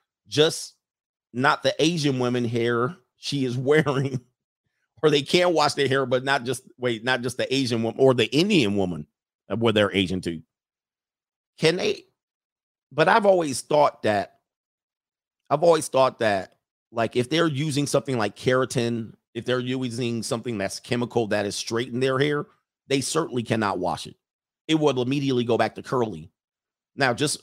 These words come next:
understand, she spent five hours in the salon to make her hair straight. So she's not washing that. <laughs> Even if it's a natural hair, if she has short hair and she straightened it out and it's a little bit longer now, soon as she puts water to it,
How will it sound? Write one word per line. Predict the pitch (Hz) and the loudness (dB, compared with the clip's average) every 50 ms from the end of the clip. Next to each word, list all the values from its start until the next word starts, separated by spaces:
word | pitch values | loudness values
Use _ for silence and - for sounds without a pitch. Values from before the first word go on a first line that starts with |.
| _ - | _ -4
understand, | 143 139 123 120 - 160 165 147 117 101 | -4 -4 -4 -4 -4 -4 -4 -4 -4 -6
she | - - 147 | -6 -6 -6
spent | 143 - - 131 120 110 | -8 -4 -4 -4 -4 0
five | - 135 123 120 117 120 | 2 4 4 4 4 4
hours | 120 120 113 104 101 107 | 4 4 2 2 0 -2
in | 104 98 | -2 -4
the | 95 - | -4 -4
salon | - 98 104 123 131 123 104 92 90 87 85 | -2 -2 0 2 2 0 0 -2 -6 -10 -6
to | - 101 | -6 -4
make | 98 101 104 - - | -2 -2 -2 -2 -2
her | 92 87 | -4 -4
hair | 101 95 90 80 | -4 -4 -6 -6
straight. | - - - 90 73 64 - _ _ _ _ _ _ _ _ _ _ _ _ _ _ _ _ _ _ _ _ _ _ _ | -8 -8 -8 -8 -8 -10 -14 _ _ _ _ _ _ _ _ _ _ _ _ _ _ _ _ _ _ _ _ _ _ _
So | - - 135 123 110 101 90 - _ _ | -2 0 2 2 2 0 -2 -8 _ _
she's | - - 143 135 113 | -8 -8 -6 -4 0
not | 139 139 151 - - | 2 2 2 0 0
washing | 110 123 135 135 - 87 76 65 | 0 2 2 2 0 -4 -10 -12
that. | - - - _ _ _ _ _ _ _ - - | -16 -20 -20 _ _ _ _ _ _ _ -20 -20
<laughs> | - - - - - 139 170 - | -20 -20 -16 -10 -4 -2 0 2
Even | - 170 190 208 196 | 2 2 4 4 2
if | 180 175 | 2 0
it's | 175 135 143 | 0 0 0
a | 131 | -2
natural | 127 127 156 175 175 - 135 120 107 | 0 0 0 0 0 0 0 0 0
hair, | 104 104 90 69 - - _ _ _ _ _ - | 0 -2 -2 -4 -8 -16 _ _ _ _ _ -2
if | 135 127 110 | 0 0 0
she | - 143 147 147 | -2 2 4 4
has | 135 120 110 | 4 4 2
short | - 151 165 - - | 0 0 0 0 0
hair | 139 151 151 127 92 67 - _ _ _ _ | 0 0 0 0 -2 -4 -10 _ _ _ _
and | - 120 120 | -4 -4 -2
she | - 135 131 | -2 -2 -2
straightened | - - - 143 156 165 170 160 175 | -4 -4 0 0 2 2 2 0 0
it | 175 165 | 2 4
out | 156 139 104 - - _ _ _ _ _ _ _ _ - | 4 2 2 -2 -8 _ _ _ _ _ _ _ _ -4
and | 139 147 143 | -2 -2 0
it's | 131 - | 0 0
a | 131 | 0
little | 127 135 156 160 | 2 2 2 2
bit | 160 160 156 | 0 0 2
longer | 160 175 175 175 156 139 123 | 4 4 4 4 2 0 -2
now, | 113 92 78 62 - _ _ _ _ _ _ _ _ _ _ | -4 -6 -8 -10 -16 _ _ _ _ _ _ _ _ _ _
soon | - 151 160 | -2 0 0
as | 175 165 | 2 0
she | - 185 | 0 0
puts | 151 180 180 165 - | 2 2 0 0 0
water | 151 147 165 180 190 185 175 151 | -2 2 4 4 6 4 2 2
to | - - 127 131 135 | 0 -2 0 2 2
it, | 131 | 2